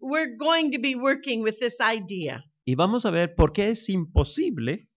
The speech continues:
Speaker 1: And we're going to be looking at why it's impossible
Speaker 2: para Jesús quebrantar los mandamientos
Speaker 1: for Jesus to break the commandments.
Speaker 2: y también cómo nosotros tenemos que movernos hacia adelante
Speaker 1: And how we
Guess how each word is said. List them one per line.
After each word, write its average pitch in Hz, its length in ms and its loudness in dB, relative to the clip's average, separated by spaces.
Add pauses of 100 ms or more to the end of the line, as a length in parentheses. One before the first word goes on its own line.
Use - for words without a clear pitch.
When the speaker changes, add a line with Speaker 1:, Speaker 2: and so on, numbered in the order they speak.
(180)
Speaker 1:
And 269 220 0
we're 320 180 0
going 311 300 -2
to 277 80 -6
be 208 160 -8
looking 262 400 -6
at 170 200 -2
why 220 360 4
it's 320 160 -6
impossible 208 1000 -4 (200)
Speaker 2:
para 143 200 -2
Jesús 170 500 2
quebrantar 113 580 -2
los 165 140 -4
mandamientos 175 960 -4 (160)
Speaker 1:
for 269 220 4 (100)
Jesus 202 1040 -4 (120)
to 240 120 -4
break 240 440 2
the 233 80 -8
commandments. 190 1000 -6
Speaker 2:
y 165 160 -2
también 143 540 0 (220)
cómo 180 260 0
nosotros 156 800 -4
tenemos 123 420 -2
que 135 120 -4
movernos 120 600 -4
hacia 117 320 -8
adelante 117 680 -4 (200)
Speaker 1:
And 240 180 0
how 220 280 2
we 349 540 -2